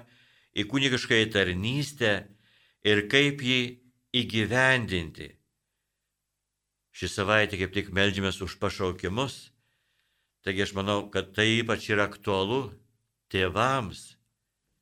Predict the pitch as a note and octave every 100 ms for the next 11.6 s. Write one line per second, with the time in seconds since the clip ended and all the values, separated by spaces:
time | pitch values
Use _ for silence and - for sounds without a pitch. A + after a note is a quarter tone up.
0 | _ _ _ _ - D#2+ F2+ F#2 F#2 F2
1 | D#2 A#2+ C#3+ G#2+ F2 C#2+ - - _ _
2 | _ _ _ _ _ _ _ _ _ -
3 | D3 D#3+ - C3 C3+ B2+ A2+ A2 F#2 F2
4 | - A#2 C#3 C3+ - _ - D#2+ D#2+ E2
5 | F2+ G2+ A#2 C#3+ C#3+ B2+ A#2 G2 E2+ -
6 | _ _ D2+ D2+ E2 F#2+ G2+ C#3+ C3 -
7 | A2+ A2 - _ _ _ - A#2 A#2 -
8 | A2 A2+ D#3 E3 D#3+ C#3+ C3+ A2+ - G#2+
9 | A2 D3 C#3 C3 A#2+ _ _ - F2+ F#2+
10 | A#2 A#2+ - G#2+ G#2 G2 - - E2+ E2+
11 | G#2+ C3 C#3+ A#2 G2